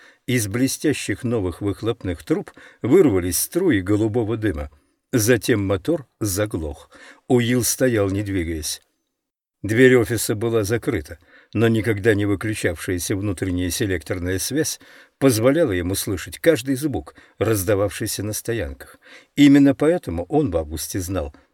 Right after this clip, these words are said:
о начавшейся драке между Каннингемом и Рэпертоном.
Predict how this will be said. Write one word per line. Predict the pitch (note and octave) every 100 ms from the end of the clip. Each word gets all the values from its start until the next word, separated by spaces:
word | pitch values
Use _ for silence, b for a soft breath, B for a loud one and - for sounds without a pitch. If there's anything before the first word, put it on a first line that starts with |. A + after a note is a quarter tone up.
| -
о | A#2+
начавшейся | A2+ - C3 - - - G#2
драке | F#2+ D#2 - C#3 b b b
между | A2 B2 F2+ A#2
Каннингемом | - D3+ G2+ E2+ D#2+ E2 D#2+ D#2 _ _
и | G3
Рэпертоном. | E3+ F#2 G2+ G2 - G2+ G#2+